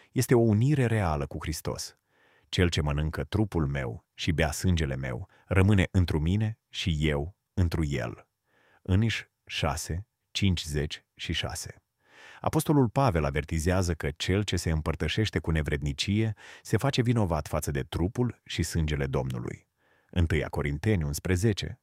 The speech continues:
douăzeci și șapte. O judecată imposibilă dacă pâinea ar fi doar un simbol. Hirotonia nu este o dedicare simbolică, este o transmitere reală a harului.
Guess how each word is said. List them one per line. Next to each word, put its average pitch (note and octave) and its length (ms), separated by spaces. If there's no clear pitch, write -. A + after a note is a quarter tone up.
douăzeci E2+ 720
și - 160
șapte. - 420
O B2 100
judecată C3 400
imposibilă G#2+ 760
dacă C#2 340
pâinea G2+ 540
ar E2+ 180
fi E2 160
doar C#2+ 240
un D2 120
simbol. C#2+ 640
Hirotonia C3+ 720
nu B2+ 240
este D2 320
o C2+ 80
dedicare D2 440
simbolică, D#2+ 720
este G2+ 240
o E2+ 40
transmitere D#2+ 600
reală D2+ 420
a - 160
harului. C#2 640